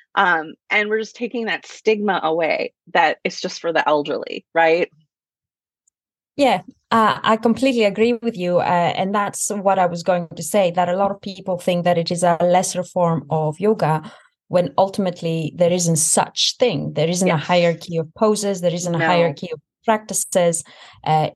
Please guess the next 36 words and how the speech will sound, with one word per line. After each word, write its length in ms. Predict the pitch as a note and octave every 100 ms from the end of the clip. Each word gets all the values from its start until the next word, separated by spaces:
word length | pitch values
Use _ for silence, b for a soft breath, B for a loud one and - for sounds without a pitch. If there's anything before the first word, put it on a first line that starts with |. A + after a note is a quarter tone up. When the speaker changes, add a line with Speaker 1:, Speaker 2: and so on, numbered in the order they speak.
| _ -
Speaker 2:
it 240 | F3 E3+
is 180 | D#3+ D3+
still 360 | - G#3 F#3+ F3+
the 100 | D3
practice. 840 | - G3 F#3 - D#3 D3+ D3+ -
And 160 | F3+ C4
that's 180 | F#4+
why 100 | G#4+
we 100 | E4+
call 180 | - D4
it 100 | B3
practice, 480 | - B3+ - F3 E3
because 400 | G#3 G3+ G#3+ G3+
there 140 | G#3+
is 140 | G#3 G3+
Speaker 1:
Yeah. 80 | A#3
Speaker 2:
no 220 | A3+ A3+
such 480 | A3 - G#3 - -
thing 400 | G#3+ G3 G3 G3 -
as, 380 | F#3+ F3+ F3 - B B -
you 60 |
know, 60 | A3
the 180 | A3 -
ultimate 440 | C4+ C#4+ C4+ A3+ F3
goal. 400 | A3+ G3 D#3 E3+
If 120 | F#3
you 80 | A3
think 180 | A3+ G#3+
of 100 | G#3+
the 120 | -
ultimate 360 | G3+ G3+ G3 F3+
goal 340 | F#3+ F3 - -
of 160 | F3+ F3+
yoga, 500 | G#3+ G#3+ D#3+ D#3+ E3
which 200 | F3 -
is 260 | F3 E3